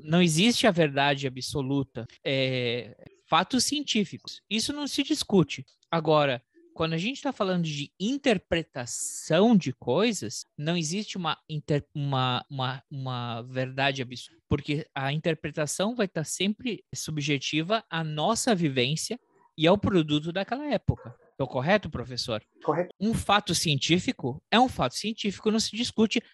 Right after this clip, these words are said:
Speaker 1: e não é um produto de uma época. A Terra é redonda e pronto.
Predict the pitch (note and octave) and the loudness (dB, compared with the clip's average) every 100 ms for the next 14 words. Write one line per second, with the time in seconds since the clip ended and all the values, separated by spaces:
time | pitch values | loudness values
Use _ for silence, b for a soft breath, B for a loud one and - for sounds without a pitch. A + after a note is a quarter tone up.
0 | b A3 C4 C4+ F#3+ D#3+ - G#3 D#3 D3 | b 2 6 8 8 6 6 6 4 0
1 | E3 F3 A3 B3+ D#3 - B2 - - b | 2 4 4 6 4 2 0 -4 -20 b
2 | b F#3+ F#3+ F#3+ F#3+ G#3+ A#3+ A#3 F#3+ G3 | b 0 4 4 4 4 6 6 6 4
3 | A3+ C4 C#4 - A#3 - B3 C4 B3 - | 2 -2 -4 -8 -8 2 8 8 6 0
4 | C3+ G#2 | -8 -8